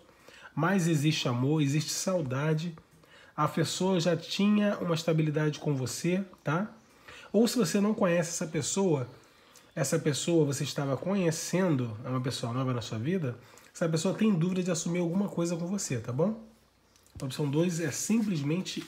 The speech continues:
isso aí. Lembrando, gente, se não combinar com a sua realidade, faça uma consulta particular. O WhatsApp é o vinte e um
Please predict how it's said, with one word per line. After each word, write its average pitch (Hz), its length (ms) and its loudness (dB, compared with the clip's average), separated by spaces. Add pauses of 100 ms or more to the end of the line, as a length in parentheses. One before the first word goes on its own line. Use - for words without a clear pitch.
isso 175 380 -4
aí. 123 260 -4 (960)
Lembrando, 165 360 8
gente, 143 240 2
se - 100 -2
não 240 100 2
combinar 180 340 2
com 160 80 -4
a - 20 -4
sua 151 160 -2
realidade, 135 480 0
faça 202 420 -2
uma 196 140 -2
consulta 185 400 -4
particular. 160 600 -6 (720)
O 214 60 -2
WhatsApp 214 640 0
é 170 100 0
o 139 140 0
vinte 185 400 -2
e - 20 0
um 180 260 0